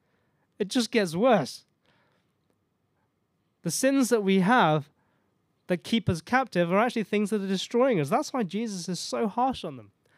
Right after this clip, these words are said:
Not because he's harsh about the actual things, but because he loves you and I so much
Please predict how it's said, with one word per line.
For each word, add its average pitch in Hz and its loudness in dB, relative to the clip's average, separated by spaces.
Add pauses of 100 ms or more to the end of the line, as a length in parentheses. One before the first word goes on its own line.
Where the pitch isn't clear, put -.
(220)
Not 269 0
because 254 0
he's 214 -2
harsh 226 2
about 160 -2
the 175 2
actual 196 -2
things, 202 -6 (320)
but 226 -4
because 226 -2
he 190 -2
loves 185 0
you 202 0
and 170 -6
I 170 -4
so 220 -6
much 208 -6